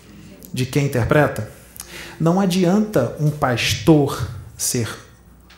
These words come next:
muito famoso, um pastor evangélico ser muito famoso, mas ter um nível de expansão de consciência desse tamanho e, o pior, um nível evolutivo também pequeno. Mas ele é um pastor muito conhecido. Por quê? Tem vários motivos. Não quer dizer que ele é conhecido,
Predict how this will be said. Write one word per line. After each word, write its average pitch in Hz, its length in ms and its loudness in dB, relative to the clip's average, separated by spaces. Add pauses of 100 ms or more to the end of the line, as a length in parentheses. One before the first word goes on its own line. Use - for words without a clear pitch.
(180)
muito 190 420 6
famoso, 151 460 0
um 120 60 -4
pastor 131 360 -4
evangélico 123 640 -4
ser 110 180 -6
muito 156 220 -4
famoso, 156 500 0 (300)
mas 165 200 0
ter 180 180 2
um 175 80 2
nível 180 340 2
de 160 100 -4
expansão 165 480 0
de 160 100 0
consciência 151 640 -2
desse 165 300 -2
tamanho 156 440 0
e, 175 40 6
o 202 80 2
pior, 147 720 0
um 175 120 4
nível 185 380 4
evolutivo 165 680 2
também 180 380 2
pequeno. 120 520 -2
Mas 185 160 -2
ele 226 120 0
é 262 40 -2
um 262 40 -6
pastor 214 360 -2
muito 202 240 2
conhecido. 147 640 -2 (180)
Por - 160 -4
quê? - 260 -4 (500)
Tem 117 140 -4
vários 104 360 -4
motivos. 120 880 -4 (500)
Não 143 60 -6
quer 127 180 0
dizer 120 260 0
que - 80 -2
ele 117 120 0
é - 20 -2
conhecido, 131 680 0